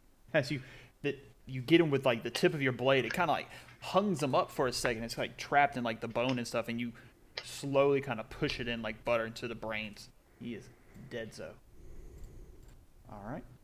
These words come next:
It's gonna be all the other, the, the three remaining troglodytes' turn as this one kinda goes around you,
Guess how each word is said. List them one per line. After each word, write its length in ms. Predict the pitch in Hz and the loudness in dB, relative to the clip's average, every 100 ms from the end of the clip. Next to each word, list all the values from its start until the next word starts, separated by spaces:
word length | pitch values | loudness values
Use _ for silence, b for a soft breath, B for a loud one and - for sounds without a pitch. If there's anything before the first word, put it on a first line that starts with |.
| - - - - - - - - | -20 -20 -20 -20 -20 -20 -20 -20
It's 120 | - | -6
gonna 180 | 135 117 | -4 0
be 80 | 117 | 0
all 140 | 113 | 0
the 80 | 120 | 0
other, 180 | 117 - - - - | 0 -2 -10 -16 -6
the, 200 | 117 110 - - | -4 -4 -8 -6
the 120 | 127 | -4
three 300 | - 190 202 | 0 2 4
remaining 380 | 151 147 131 120 | 4 2 2 2
troglodytes' 540 | 147 123 123 117 104 | 2 2 2 0 -2
turn 260 | - 135 113 | -2 -2 -2
as 80 | |
this 180 | 123 127 | -4 -4
one 140 | 135 123 | -4 -4
kinda 240 | 131 117 | -4 -2
goes 200 | 131 127 | -2 -2
around 520 | 117 117 120 123 123 | -2 -2 -2 -2 -4
you, 180 | 120 | -4